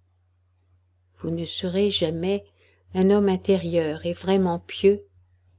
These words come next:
si vous ne gardez le silence sur ce qui vous est étranger, et si vous ne vous occupez principalement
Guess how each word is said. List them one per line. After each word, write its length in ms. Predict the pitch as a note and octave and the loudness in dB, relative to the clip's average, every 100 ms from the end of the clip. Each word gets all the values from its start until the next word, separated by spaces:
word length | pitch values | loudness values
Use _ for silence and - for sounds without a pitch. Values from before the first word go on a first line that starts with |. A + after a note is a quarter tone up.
| _ | _
si 200 | - A3 | -6 -4
vous 140 | F#3+ | 0
ne 100 | A3 | 2
gardez 420 | A3 G#3+ G#3 A3+ G#3+ | 4 2 0 2 2
le 120 | G3 | 2
silence 880 | - - E3+ E3+ F3 F#3 - - _ _ | 0 -6 -4 -4 -6 -8 -10 -12 _ _
sur 240 | - - F#3+ | -10 -6 -4
ce 120 | - | -4
qui 180 | F#3+ F#3+ | -2 -2
vous 220 | F3+ F3 | 0 0
est 160 | F3 F3 | -2 -2
étranger, 680 | F3 - E3+ D#3+ - C#3+ _ _ _ _ _ _ _ _ _ _ | -6 -4 -4 -2 -4 -6 _ _ _ _ _ _ _ _ _ _
et 100 | F3 | -6
si 220 | - G3 | -4 -4
vous 160 | F3+ F#3 | -4 -2
ne 160 | F3 | -4
vous 320 | F3 F3 - | -4 -8 -4
occupez 460 | F#3 F#3 F3+ - D3+ | -6 -6 -14 -8 -8
principalement 1080 | - - F#3+ F#3 - - D3+ D#3 D#3 D#3+ | -8 -6 -6 -4 -8 -6 -6 -6 -8 -10